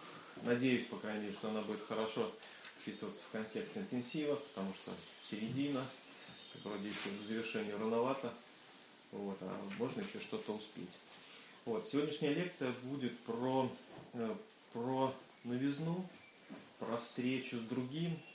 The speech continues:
про встречу с кем-то еще помимо себя. Ну, скорее, наверное, так, если говорить. Для начала предлагаю немножко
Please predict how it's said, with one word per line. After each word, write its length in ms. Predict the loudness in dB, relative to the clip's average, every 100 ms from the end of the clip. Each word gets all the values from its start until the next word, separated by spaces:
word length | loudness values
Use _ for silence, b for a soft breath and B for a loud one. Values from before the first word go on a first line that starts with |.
| -8
про 160 | -2 -2
встречу 540 | -4 -4 0 0 0
с 340 | -4 -4 -8 -2
кем-то 280 | -2 0 -2
еще 220 | 0 0
помимо 420 | 2 2 2 0
себя. 340 | -2 -4 -2 -2 -4 -14 -18 -14 -6
Ну, 100 | -6 -6
скорее, 220 | -4 -4
наверное, 380 | -2 -2 -4 -8 -8
так, 120 | -8 -8 -10
если 300 | -16 -16 -12
говорить. 300 | -10 -8 -8 -8 -12 -16 -18 -18 -20 -20 -20 -18 -16 -16 -16 -18 -18 -20 -18 -14 B B B B
Для 120 | 6
начала 280 | 6 8 6
предлагаю 400 | 6 2 4 6
немножко 360 | 6 6 4